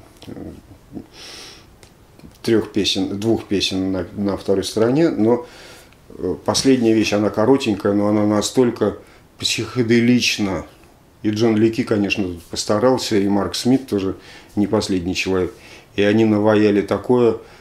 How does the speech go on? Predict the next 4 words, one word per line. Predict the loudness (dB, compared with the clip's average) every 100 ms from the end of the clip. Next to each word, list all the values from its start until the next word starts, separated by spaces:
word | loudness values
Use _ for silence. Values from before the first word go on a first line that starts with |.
| -14
грандиозное | -4 0 2 2 2 0 -6
полотно, | -2 -2 0 -2 -4
что, | -4 -6 -8 -8 -12 -20 -20 -20 -20 -20 -4
ну, | 0 2 4 2 0 -4